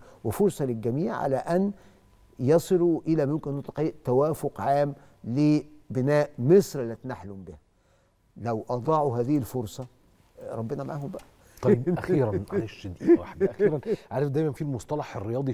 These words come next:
Speaker 2: يقول لك فلان عنده لياقة بدنية.
Speaker 1: <laughs>
Speaker 2: هل بتشوف إنه الحوار ده بيدي لياقة بدنية، بس بقى مش بدنية في الحالة دي.
Speaker 1: أيوة، لياقة فكرية.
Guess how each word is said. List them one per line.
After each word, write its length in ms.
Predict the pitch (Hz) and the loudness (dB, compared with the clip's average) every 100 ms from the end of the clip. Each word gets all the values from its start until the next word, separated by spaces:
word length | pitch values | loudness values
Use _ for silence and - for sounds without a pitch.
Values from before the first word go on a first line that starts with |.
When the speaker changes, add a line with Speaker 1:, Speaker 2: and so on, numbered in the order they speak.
| - | -2
Speaker 2:
يقول 120 | 131 | -6
لك 80 | - | -6
فلان 280 | - 139 110 | -8 -8 -6
عنده 300 | 131 117 104 | -4 0 0
لياقة 400 | 98 117 - 87 | 2 0 -2 -6
بدنية. 380 | 90 85 90 156 - | -4 -4 0 -2 2
Speaker 1:
<laughs> 600 | 160 147 - 139 120 - | 2 2 0 -2 -4 -12
Speaker 2:
هل 340 | - - 202 208 | -8 -2 0 0
بتشوف 600 | 135 - - 190 - - | 0 -4 -8 -8 -8 -4
إنه 360 | 123 131 110 110 - | -2 0 0 -2 -4
الحوار 580 | 101 - 110 104 127 123 | -4 -4 -2 0 0 0
ده 300 | 98 98 - | 0 -2 -4
بيدي 800 | 92 95 95 135 123 104 107 - - | -2 0 2 2 2 2 0 0 -4
لياقة 720 | 101 110 113 107 120 127 - 101 | 0 4 6 6 4 2 -2 -6
بدنية، 640 | 90 85 92 104 82 71 - | -4 -4 -2 0 -2 -4 -8
بس 180 | 85 - | -8 -6
بقى 160 | 82 101 | -4 -4
مش 140 | 90 | -4
بدنية 300 | 90 85 101 | -4 -2 -2
في 80 | - | -4
الحالة 280 | - 101 160 | -4 2 4
دي. 60 | |
Speaker 1:
أيوة، 120 | 165 139 | 4 4
لياقة 220 | 165 156 | 2 0
فكرية. 160 | - | 4